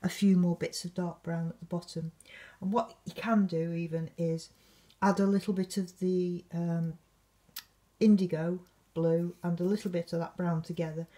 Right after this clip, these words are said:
to give you a really dark, uh, f-, uh, final few strokes onto there. That will, um, just give it a little bit more punch. So just do that. So I'm just adding a bit of the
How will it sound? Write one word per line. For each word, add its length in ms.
to 100
give 160
you 180
a 40
really 680
dark, 520
uh, 220
f-, 180
uh, 40
final 420
few 300
strokes 640
onto 460
there. 340
That 160
will, 180
um, 400
just 220
give 140
it 160
a 40
little 220
bit 160
more 200
punch. 680
So 60
just 240
do 220
that. 260
So 220
I'm 800
just 200
adding 320
a 40
bit 180
of 140
the 120